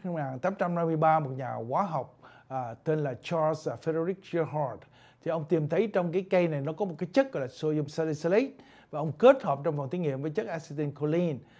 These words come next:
thì ông mới tạo ra được cái chất là acetyl salicylate. Đó là cái sự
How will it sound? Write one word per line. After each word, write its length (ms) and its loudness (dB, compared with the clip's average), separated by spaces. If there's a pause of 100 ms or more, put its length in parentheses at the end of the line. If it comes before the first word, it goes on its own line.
(140)
thì 100 -2
ông 280 2
mới 80 -2
tạo 240 0
ra 120 0
được 120 0
cái 100 -2
chất 200 0
là 180 -4
acetyl 540 0
salicylate. 680 -2 (100)
Đó 320 4
là 100 0
cái 160 -8
sự 160 -10